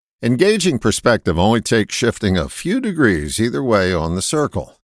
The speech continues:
Chances are, if you're not getting the results you want, you're stuck on one vantage point. Allow yourself the freedom to shift ever so slightly and view your situation from another angle. From your new vantage point, you'll be able to see a new perspective,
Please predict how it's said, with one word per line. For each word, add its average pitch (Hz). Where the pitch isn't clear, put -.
Chances 180
are, 85
if 123
you're 98
not 113
getting 107
the 87
results 82
you 92
want, 73
you're 117
stuck -
on 92
one 92
vantage 80
point. 78
Allow 156
yourself 160
the 98
freedom 151
to 151
shift -
ever 92
so 160
slightly 98
and 131
view 135
your 214
situation 170
from 123
another 139
angle. 156
From 110
your 101
new 202
vantage 98
point, 85
you'll 143
be 151
able 117
to 120
see 127
a 117
new 92
perspective, -